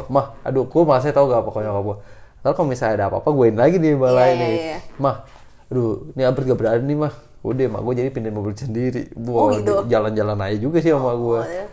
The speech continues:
Speaker 1: Terus gue pindahin mobil gue, saat balik nih, saat, saat,
Speaker 2: Lu
Speaker 1: saat,
Speaker 2: pindahin
Speaker 1: saat,
Speaker 2: kemana,
Speaker 1: saat.
Speaker 2: Bat?
Speaker 1: Pindahin depan J T S, Jakarta Taipei School. Itu rada tinggi kan.
Speaker 2: Oh, oke. Udah rame tuh?
Speaker 1: Wah, anjir, bukan main, bro.
Speaker 2: Iya, kayak parkiran dadakan
Speaker 1: Iya,
Speaker 2: gitu ya.
Speaker 1: selalu, selalu.
Speaker 2: <laughs>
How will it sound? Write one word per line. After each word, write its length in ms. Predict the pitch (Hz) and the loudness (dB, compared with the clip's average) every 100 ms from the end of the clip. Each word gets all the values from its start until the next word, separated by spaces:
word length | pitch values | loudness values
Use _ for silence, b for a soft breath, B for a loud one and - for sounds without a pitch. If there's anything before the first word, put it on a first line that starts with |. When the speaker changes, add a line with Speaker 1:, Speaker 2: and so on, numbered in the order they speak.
| b b - | b b -20
Speaker 1:
Terus 160 | - 113 | -12 -6
gue 140 | 117 | -4
pindahin 240 | 117 107 101 | -4 -4 -6
mobil 240 | 101 101 | -4 -4
gue, 200 | 104 107 104 | -4 -4 -6
saat 400 | 104 107 101 - | -6 -6 -6 -6
balik 400 | 95 104 113 - | -4 -4 -6 -8
nih, 300 | 110 107 104 | -12 -12 -12
saat, 340 | - 120 120 | -14 -12 -12
saat, 300 | 120 123 120 | -10 -10 -8
Speaker 2:
Lu 80 | 302 | -6
Speaker 1:
saat, 80 | - | -4
Speaker 2:
pindahin 180 | 233 220 | -4 -4
Speaker 1:
saat, 120 | 220 | -6
Speaker 2:
kemana, 160 | 220 254 | -8 -10
Speaker 1:
saat. 80 | |
Speaker 2:
Bat? 120 | 240 240 b b b b b - | -10 -12 b b b b b -8
Speaker 1:
Pindahin 520 | 127 123 123 127 127 | -2 0 2 2 -2
depan 280 | 123 127 123 131 | -2 0 -2 0
J 80 | 123 | -2
T 100 | 123 - | 0 -2
S, 200 | 123 - - - | -4 -8 -20 -18
Jakarta 400 | - 113 117 113 | -10 -6 -6 -4
Taipei 260 | 113 110 113 | -4 -4 -4
School. 300 | - - 107 | -6 -8 -8
Itu 140 | 110 131 | -4 -2
rada 240 | 127 110 | -2 -2
tinggi 300 | 107 117 113 | -6 -8 -8
kan. 180 | 107 90 | -6 -6
Speaker 2:
Oh, 340 | 180 170 165 | -4 -6 -10
oke. 220 | 165 175 175 - - - | -14 -20 -20 -20 -20 -8
Udah 160 | 202 214 | -2 0
rame 260 | 233 247 | 0 -2
tuh? 180 | 220 196 - b b | -6 -8 -10 b b
Speaker 1:
Wah, 360 | - 156 113 104 | 2 2 4 0
anjir, 360 | 110 110 101 | 0 -2 -2
bukan 220 | 101 117 | -2 -2
main, 320 | 117 165 139 123 | 4 4 4 4
bro. 220 | 147 156 | 6 8
Speaker 2:
Iya, 200 | 208 208 | 8 4
kayak 220 | 208 202 | 0 -4
parkiran 680 | 202 202 - 202 202 196 196 | -6 -6 -6 -4 0 0 -2
dadakan 260 | 190 180 151 | -2 2 4
Speaker 1:
Iya, 180 | 190 165 | 6 8
Speaker 2:
gitu 140 | 151 156 | 6 6
ya. 120 | - | 4
Speaker 1:
selalu, 320 | 123 151 180 | 6 8 8
selalu. 400 | 165 143 165 151 135 131 | 6 8 8 8 8 6
Speaker 2:
<laughs> 120 | - | 4